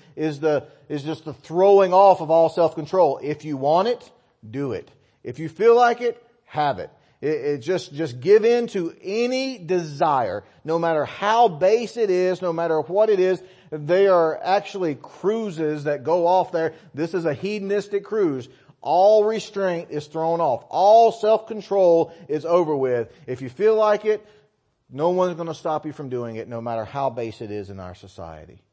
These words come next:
This is, this is contrary to what the Bible tells us, to live a life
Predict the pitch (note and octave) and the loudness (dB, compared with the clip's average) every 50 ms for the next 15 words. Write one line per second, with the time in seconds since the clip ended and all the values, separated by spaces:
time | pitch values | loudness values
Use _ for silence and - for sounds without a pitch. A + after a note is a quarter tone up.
0 | _ _ _ _ _ _ _ _ _ _ _ _ _ B2 C#3 C3+ - D3+ D3 D3 | _ _ _ _ _ _ _ _ _ _ _ _ _ -10 -10 -8 -8 -6 -4 -4
1 | C#3+ C3+ - - _ _ _ _ _ - C#3 - E3+ D3 - - - - - E3 | -4 -6 -8 -14 _ _ _ _ _ -14 -12 -12 -12 -14 -14 -14 -16 -10 -8 -6
2 | E3+ E3+ D#3 - D#3 C#3+ C#3 C#3 C3+ C#3+ C3+ C3 C3 G#2+ B2 A2+ A#2 A#2 B2 B2+ | -6 -6 -6 -6 -4 -4 -4 -4 -4 -6 -6 -6 -6 -8 -8 -6 -4 -4 -2 -2
3 | B2 B2 A#2+ - - C3 B2+ A#2+ G#2 A2 F#2+ - - A#2+ A2+ A#2+ C3+ C#3+ D3+ D3 | -4 -6 -12 -10 -8 -6 -6 -6 -6 -10 -14 -14 -14 -14 -8 -6 -4 -4 -2 -2
4 | C#3+ C#3 C3+ C3 A#2+ A#2 A#2 A#2 A#2 | -4 -4 -4 -4 -2 -2 -4 -4 -6